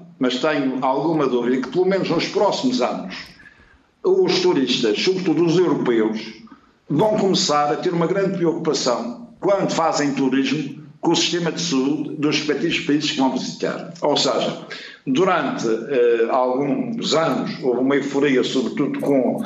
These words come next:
destinos como o Vietnã, a Tailândia, portanto, e países cujos sistemas de saúde não são seguros nem são fiáveis.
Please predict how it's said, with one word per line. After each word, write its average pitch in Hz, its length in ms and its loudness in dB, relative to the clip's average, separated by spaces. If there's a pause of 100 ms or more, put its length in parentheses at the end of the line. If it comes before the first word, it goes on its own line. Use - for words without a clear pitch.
(200)
destinos 180 420 0
como 127 240 0
o - 20 2
Vietnã, 120 420 0
a 135 280 0
Tailândia, 117 760 0 (160)
portanto, 135 500 -2
e 165 60 2
países 170 580 0
cujos 220 280 -2
sistemas 156 440 -2
de - 120 -6
saúde 131 260 0
não 156 160 0
são 185 280 -2
seguros 139 400 0
nem 131 160 2
são 123 240 0
fiáveis. 90 640 -4